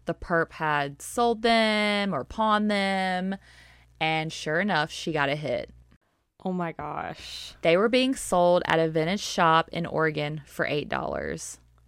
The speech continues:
Speaker 1: And she, of course, immediately purchased them and even paid the forty dollars for overnight delivery.
Speaker 2: Oh my gosh.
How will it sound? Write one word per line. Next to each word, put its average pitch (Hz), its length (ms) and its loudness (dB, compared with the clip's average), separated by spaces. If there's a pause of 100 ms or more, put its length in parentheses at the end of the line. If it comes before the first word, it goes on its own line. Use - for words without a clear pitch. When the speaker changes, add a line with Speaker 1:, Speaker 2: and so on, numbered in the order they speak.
(100)
Speaker 1:
And 160 540 -2
she, - 260 0
of - 120 4
course, 262 380 6
immediately 190 540 4
purchased 190 480 -4
them 160 420 -2
and 160 240 -4
even 170 240 -2
paid 175 280 0
the 165 80 -8
forty 160 280 -4
dollars 156 360 -4
for - 140 -6
overnight 143 400 -6
delivery. 135 600 -8 (540)
Speaker 2:
Oh 185 180 0
my 180 220 0
gosh. 139 840 -2